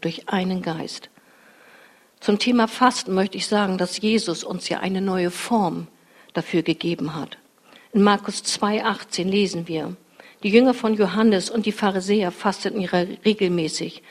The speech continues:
Deshalb kamen einige Leute zu Jesus und fragten, ‚Warum fasten deine Jünger eigentlich nicht wie die Jünger von Johannes und den Pharisäern?‘ Jesus antwortete ihnen,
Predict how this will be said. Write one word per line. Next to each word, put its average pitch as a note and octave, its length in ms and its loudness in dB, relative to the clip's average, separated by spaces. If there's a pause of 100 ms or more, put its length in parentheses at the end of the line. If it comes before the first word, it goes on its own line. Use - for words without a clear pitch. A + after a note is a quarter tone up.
(320)
Deshalb G3 320 2
kamen F#3+ 260 0
einige G#3+ 380 2
Leute G3 340 0
zu - 140 -8
Jesus G3 480 -4
und G#3 160 -4
fragten, F#3+ 560 -6 (560)
‚Warum G#3+ 260 4
fasten C#4 520 -4
deine F#3+ 200 2
Jünger F3+ 340 2
eigentlich F#3 480 -2
nicht F#3+ 260 -2
wie G#3+ 60 0
die G3+ 120 2
Jünger F#3+ 320 2
von F#3 200 -2
Johannes F3+ 600 0 (260)
und G3 140 0
den F#3+ 140 0
Pharisäern?‘ F3+ 720 -2 (640)
Jesus F#3+ 360 2
antwortete F#3 520 -4
ihnen, F3+ 340 -2